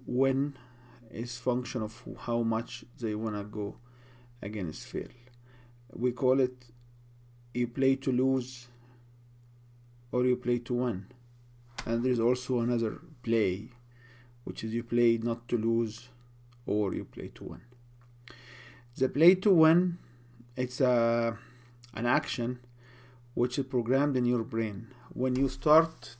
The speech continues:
to win, you don't look at obstacles, you don't look at barriers, you don't look at what can hold you back. You figure out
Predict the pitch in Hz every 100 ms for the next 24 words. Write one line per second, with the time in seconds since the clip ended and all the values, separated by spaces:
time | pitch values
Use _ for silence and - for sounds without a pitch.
0 | - 131 135 123 120 120 - - - -
1 | - - 131 135 170 175 190 165 - -
2 | - 151 165 - - 190 190 170 - 143
3 | 131 135 127 139 139 127 - - 123 135
4 | 139 143 156 165 156 - 127 135 127 143
5 | 117 117 - 123 120 135 - - - -
6 | - - - - 139 131 117 135 113 117
7 | 107 101 - - - - - - - -
8 | - 131 - 143 143 147 139 147 151 -
9 | -